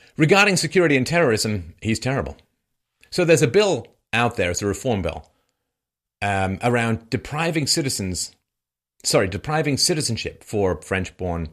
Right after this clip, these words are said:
and naturalized citizens if those people have con-, been convicted of terrorism charges. Not charged, convicted. They are convicted terrorists. And, um, of course, there is this, um,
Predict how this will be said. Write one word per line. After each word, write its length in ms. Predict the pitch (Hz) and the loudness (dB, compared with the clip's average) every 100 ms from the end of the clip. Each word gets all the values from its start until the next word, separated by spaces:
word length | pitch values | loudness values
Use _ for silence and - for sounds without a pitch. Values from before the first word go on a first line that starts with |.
| - | -8
and 140 | 95 | -4
naturalized 480 | 107 113 98 85 80 | -2 -4 -4 -4 -4
citizens 420 | 95 87 85 82 - - _ | -6 -6 -8 -10 -12 -20 _
if 360 | 180 208 - - _ _ _ _ _ _ _ _ _ | 2 2 2 -10 _ _ _ _ _ _ _ _ _
those 240 | - 104 98 | -4 -2 0
people 260 | 113 98 | -2 -2
have 180 | 98 - | -6 -6
con-, 240 | 95 92 87 _ | -6 -8 -8 _
been 160 | 104 98 | -6 -4
convicted 480 | 92 90 117 98 | -4 -4 -4 -4
of 80 | 87 | -6
terrorism 480 | - 90 80 76 78 | -4 -4 -4 -6 -10
charges. 400 | 76 73 - - | -10 -12 -14 -4
Not 200 | 110 180 | -2 2
charged, 460 | - 240 139 - - | 2 2 -2 -8 -8
convicted. 720 | 120 95 110 220 - 156 _ - | -6 -2 0 0 -2 -18 _ -6
They 180 | 104 120 | 0 0
are 320 | 104 95 85 - _ _ _ | 0 -4 -4 -10 _ _ _
convicted 640 | 95 87 135 147 139 123 | -6 -2 -2 -2 -6 -8
terrorists. 640 | - 107 85 67 - - - _ _ _ _ _ _ _ - | -6 -4 -2 -6 -12 -14 -16 _ _ _ _ _ _ _ -6
And, 440 | 90 85 85 80 | -2 -2 -2 -2
um, 320 | 85 80 78 - | 0 0 -4 -12
of 100 | - | -8
course, 220 | 92 82 | -6 -6
there 160 | 90 80 | -6 -6
is 280 | 87 82 | -6 -8
this, 320 | - 82 - 82 | -8 -8 -8 -8
um, 380 | 76 76 73 | -8 -8 -12